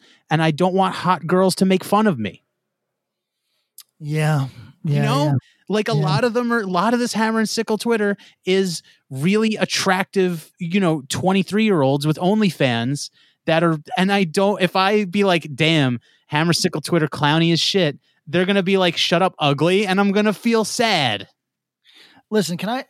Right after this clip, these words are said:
Speaker 2: can I, <sighs> can I get you into normies?
Speaker 1: Uh, possibly. Go on.
Speaker 2: So when I am clowning people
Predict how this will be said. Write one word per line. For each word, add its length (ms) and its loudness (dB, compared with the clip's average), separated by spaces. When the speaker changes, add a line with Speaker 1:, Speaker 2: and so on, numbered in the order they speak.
Speaker 2:
can 120 -6
I, 380 -4
<sighs> 240 0
can 160 0
I 200 2
get 340 -2
you 200 2
into 300 -2
normies? 680 -4
Speaker 1:
Uh, 400 -2
possibly. 460 -2
Go 140 -4
on. 200 -6
Speaker 2:
So 360 2
when 260 0
I 360 -2
am 400 2
clowning 560 2
people 540 0